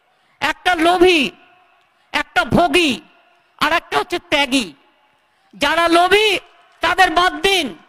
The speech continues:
যারা ভোগী তাদের ঘরে থেকে ভোগ করতে বলুন, আর যারা ত্যাগী তাদের মানুষের কাজ করতে বলুন, তবেই কিন্তু মানুষ ভালোবাসবে।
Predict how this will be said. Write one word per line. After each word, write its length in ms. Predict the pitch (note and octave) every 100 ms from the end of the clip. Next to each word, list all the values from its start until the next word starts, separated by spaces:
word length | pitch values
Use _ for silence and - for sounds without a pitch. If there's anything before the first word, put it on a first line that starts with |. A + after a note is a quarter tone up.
| _ _ _ _ _ _ _ _ _ -
যারা 340 | G3 D4+ F4+ F4
ভোগী 540 | C4+ F4+ G4+ A4+ F#4 A#3+ - _ _
তাদের 320 | E4+ F4+ F#4+
ঘরে 320 | F4 A#3 F#4+ F#4+
থেকে 260 | B4 F#4+
ভোগ 260 | D#4 E4+ F4
করতে 300 | F#4 F4 F4+
বলুন, 360 | E4+ D#4 A3 D3 - _ _ _ -
আর 160 | G3+ G#3+
যারা 260 | D#4 D#4+ D#4
ত্যাগী 520 | - D#4+ E4 G4 E4 - _
তাদের 360 | D#4+ E4+ F#4+ E4+
মানুষের 420 | D#4 D#4 - G4
কাজ 240 | D4+ D4
করতে 300 | - D4 D4+
বলুন, 340 | C#4+ C#4+ C4+ A3+ _ _ -
তবেই 300 | D4+ E4+ F4+
কিন্তু 320 | F4 D#4+ D4+
মানুষ 300 | C4+ C4 C4
ভালোবাসবে। 640 | F#3 A#3 A3+ G#3 E3+ -